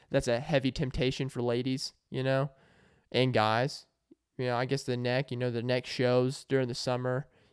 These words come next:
You know, they just get that, you know, that nice V neck going, and all of a sudden it's like, mm, whew,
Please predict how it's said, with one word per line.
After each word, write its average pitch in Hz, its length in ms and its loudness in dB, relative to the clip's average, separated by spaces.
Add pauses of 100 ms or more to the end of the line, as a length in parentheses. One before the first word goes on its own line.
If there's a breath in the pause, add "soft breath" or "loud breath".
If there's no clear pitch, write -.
(120 soft breath)
You 120 80 -6
know, 120 80 0
they 120 80 2
just 123 240 -6
get 135 160 0
that, 117 160 0
you 127 100 -4
know, 120 60 -4
that 110 180 -2
nice 117 300 -4
V 120 260 -4
neck 120 420 -2
going, 127 420 2
and 123 100 -4
all 123 100 0
of 120 60 -4
a - 20 -10
sudden 127 140 -2
it's - 160 -8
like, - 100 -10 (260)
mm, 156 280 2 (1500 loud breath)
whew, - 800 10